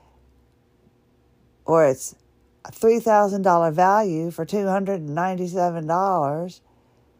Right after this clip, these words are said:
It just, I have this aversion to people that contact me and then offer support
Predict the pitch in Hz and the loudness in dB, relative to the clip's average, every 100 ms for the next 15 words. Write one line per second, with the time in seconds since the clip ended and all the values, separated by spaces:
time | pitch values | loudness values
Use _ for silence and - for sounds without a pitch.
0 | _ _ _ _ _ _ _ _ _ _ | _ _ _ _ _ _ _ _ _ _
1 | _ _ _ _ _ - 214 214 226 226 | _ _ _ _ _ -4 -2 0 0 -2
2 | - - 226 226 190 214 240 208 285 285 | -8 -8 0 0 0 -4 -4 -2 0 -2
3 | 202 185 180 180 170 175 196 202 - 190 | -4 -6 -6 -6 -6 -4 -4 -4 -4 -4
4 | 185 185 180 170 - 170 180 202 175 190 | -4 -2 0 0 -2 -8 -8 -6 -2 -2
5 | 202 - 131 127 170 180 254 - 339 311 | -2 -4 -4 -4 -6 -8 -8 -6 -4 -2
6 | - | -4